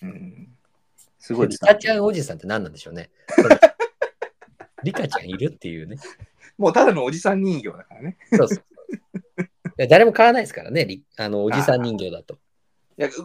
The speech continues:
Speaker 1: う-、わかんないです。意外と買うかもしれない。た-、ちょっと丈がくるぶしぐらいまでしかない、あの、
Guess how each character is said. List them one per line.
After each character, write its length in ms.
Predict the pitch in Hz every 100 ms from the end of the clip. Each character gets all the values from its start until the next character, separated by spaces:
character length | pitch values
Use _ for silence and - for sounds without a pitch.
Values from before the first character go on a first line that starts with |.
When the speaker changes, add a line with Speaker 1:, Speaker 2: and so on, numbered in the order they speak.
| 165
Speaker 1:
う-、 40 | 185
わ 80 | 190
か 120 | 202
ん 40 |
な 60 | 147
い 60 |
で 200 | 117 120
す。 40 | 117 -
意 140 | 135
外 180 | 139 135
と 160 | 131 117
買 140 | 127
う 80 | 117
か 60 |
も 60 | 98
し 80 | -
れ 40 | 92
な 100 | 90
い。 40 |
た-、 180 | - -
ち 80 | -
ょ 40 |
っ 20 |
と 120 | - 110
丈 260 | 147 151
が 220 | 143 110 98
く 180 | -
る 80 | 156
ぶ 80 | 147
し 140 | 147
ぐ 120 | 139 143
ら 100 | 135
い 40 |
ま 120 | 110
で 80 | 98
し 80 | -
か 140 | 101
な 140 | 98 95
い、 140 | 92
あ 100 | 82
の、 140 | 87